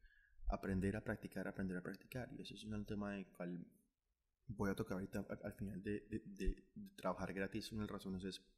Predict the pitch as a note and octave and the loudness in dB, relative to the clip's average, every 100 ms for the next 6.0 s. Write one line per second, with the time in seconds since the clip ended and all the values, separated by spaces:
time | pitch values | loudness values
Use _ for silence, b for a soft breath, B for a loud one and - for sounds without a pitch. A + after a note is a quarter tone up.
0 | _ G#2 F#2 F#2 - - _ - - - | _ 2 2 0 -4 -20 _ 0 0 -2
1 | - E2 - - _ F2 F#2+ F#2+ G2 - | -2 -2 -6 -20 _ -4 -2 -2 -2 -2
2 | F2+ F2 F2 E2+ G2 - _ _ _ _ | 0 4 2 0 -4 -14 _ _ _ _
3 | _ _ F#2+ F2+ F2 F2 - F#2 - G2+ | _ _ 2 4 2 0 -2 -4 0 0
4 | F2 F2 E2+ F2+ F#2+ G2 - A2+ G2+ G2+ | 0 -4 -4 -2 0 0 -2 -4 -2 -4
5 | G2+ G2 F#2 A2 A2 A#2 - G2+ - A2 | -4 0 0 0 0 -2 -2 -4 -4 -8